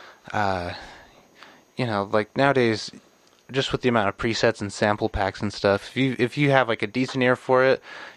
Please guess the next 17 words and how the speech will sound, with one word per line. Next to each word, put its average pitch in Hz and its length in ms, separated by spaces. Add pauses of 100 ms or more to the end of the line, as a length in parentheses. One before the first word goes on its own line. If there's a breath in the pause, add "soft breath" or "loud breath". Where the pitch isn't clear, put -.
you - 80
can, 156 240 (120)
you 214 120
can 175 140
drop 120 320
stuff 127 300
in 123 360 (300)
to 131 140
a 110 60
track 110 420
and, 104 120
like, 101 240 (480)
get 113 160
something 107 340
that 98 120 (220)
maybe 143 460
is, 107 200